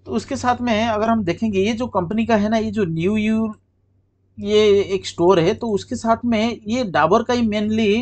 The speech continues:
डाबर का ही है, ये डाबर एंटरप्राइजेस का है। अगर आप देखेंगे तो यहाँ पे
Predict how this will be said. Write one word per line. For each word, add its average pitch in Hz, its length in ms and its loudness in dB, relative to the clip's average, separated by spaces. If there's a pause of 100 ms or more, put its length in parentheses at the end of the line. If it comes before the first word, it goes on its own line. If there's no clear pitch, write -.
(680)
डाबर 170 340 2
का 226 120 -2
ही 175 160 2
है, 117 100 -4 (1160)
ये 185 100 2
डाबर 175 300 4
एंटरप्राइजेस 190 580 2
का 170 120 0
है। 123 160 0
अगर 147 180 -2
आप 180 160 0
देखेंगे 180 340 -2
तो 175 100 -6
यहाँ 151 300 -2
पे 175 160 4